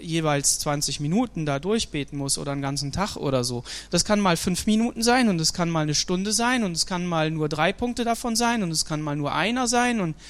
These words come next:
versteht ihr, was ich meine? Der Besucher des Vorhofs,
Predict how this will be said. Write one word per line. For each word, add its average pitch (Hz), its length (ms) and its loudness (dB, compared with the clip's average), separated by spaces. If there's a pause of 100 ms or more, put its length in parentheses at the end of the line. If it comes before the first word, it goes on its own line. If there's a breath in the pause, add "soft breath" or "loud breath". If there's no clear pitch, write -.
(280 loud breath)
versteht 208 400 2
ihr, 196 160 4
was 190 160 2
ich 175 100 -2
meine? 190 460 2 (4000 loud breath)
Der 180 120 4
Besucher 214 480 6
des 214 160 4
Vorhofs, 208 880 2